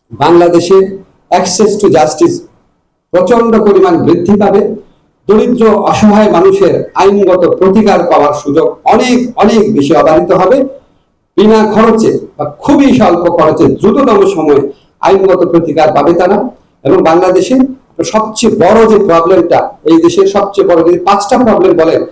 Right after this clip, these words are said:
তার মধ্যে একটা হচ্ছে access to justice or administration of justice। সেই পাঁচটা প্রবলেমের যে একটা প্রবলেম আছে, সেটা আমরা বহুলাংশে আমরা যে সংস্কারগুলো করে দেখলাম, আইনি সংস্কার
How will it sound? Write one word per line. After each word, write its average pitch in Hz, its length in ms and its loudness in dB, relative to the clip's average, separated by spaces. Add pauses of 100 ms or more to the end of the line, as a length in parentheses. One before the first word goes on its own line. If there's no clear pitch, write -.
(260)
তার 156 160 2
মধ্যে 175 140 0
একটা 175 240 0
হচ্ছে 175 240 0
access 156 520 -4
to 151 160 -4
justice 143 380 -2 (380)
or 156 440 0
administration 147 640 -2
of 143 100 0
justice। 120 460 -6 (500)
সেই 233 340 0
পাঁচটা 180 300 -2
প্রবলেমের 196 440 2
যে 170 60 0
একটা 180 240 -2
প্রবলেম 180 340 0
আছে, 190 140 -2
সেটা 254 220 -2
আমরা 190 320 -2 (420)
বহুলাংশে 208 920 0 (280)
আমরা 220 240 2
যে 202 140 2
সংস্কারগুলো 165 600 0
করে 151 220 -2
দেখলাম, 170 500 0 (280)
আইনি 208 340 0
সংস্কার 160 680 0